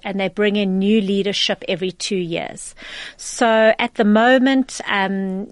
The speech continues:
y-, we've just, in fact, we had our conference two weeks ago. We've got a new national chairman. His name is Sean Zagnov. And we've got new, um, all the, all new leadership. Um, but the, my position, I'm there forever.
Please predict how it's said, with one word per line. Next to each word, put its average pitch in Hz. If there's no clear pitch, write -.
y-, 220
we've 202
just, -
in 175
fact, 202
we 202
had 175
our 170
conference 185
two -
weeks 285
ago. 277
We've 226
got 165
a 156
new 175
national 240
chairman. 240
His 185
name 180
is 180
Sean 180
Zagnov. 262
And 190
we've 180
got 170
new, 185
um, 165
all 349
the, 302
all 359
new 277
leadership. -
Um, 208
but 214
the, 202
my 254
position, 196
I'm 226
there 202
forever. -